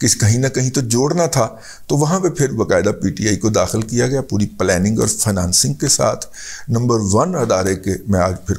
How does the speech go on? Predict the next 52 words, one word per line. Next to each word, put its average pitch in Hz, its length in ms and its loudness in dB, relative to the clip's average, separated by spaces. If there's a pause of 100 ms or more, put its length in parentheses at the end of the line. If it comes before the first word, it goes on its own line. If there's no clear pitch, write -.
कह 104 100 4
ही 117 100 2
देता 98 280 0
हूँ, 101 100 -2
नंबर 113 240 2
वन 156 180 2
अदारे 98 320 2
के 107 100 0
दफ्तर 90 320 0
से - 140 2
फ़ोन 170 300 2
आया - 180 2
करता - 360 -2
था - 160 -4 (520)
कि 131 60 -2
पीटीआई 113 440 0
की 117 120 -2
बस 98 320 0
आ 104 120 2
रही 92 220 0
है, 220 60 -2 (600)
तो 110 60 0
आपने 101 420 0
क्लास 95 400 0
छोड़ 92 260 0
देनी - 240 -4
है, 101 240 0
ये 98 80 4
क्लासें 95 380 2
आपने 95 260 -2
छोड़ - 400 -2
देनी - 180 -8
है। - 60 -10
तो - 200 -18 (100)
जनाब, - 180 -16 (480)
हम 90 140 -2
भी 143 180 2 (540)
एक 110 100 0
दो 107 120 4
यूनिवर्सिटियों 101 540 2
में 98 100 0
पढ़ाते 95 340 2
रहे, 92 180 2 (680)
जाना 113 280 2
पूरी 143 260 0
तरह 139 160 0
तैयार 113 340 2
होकर, 117 220 0
टाई 104 260 0
शाई 113 160 0
ला 107 200 2
के, - 140 -6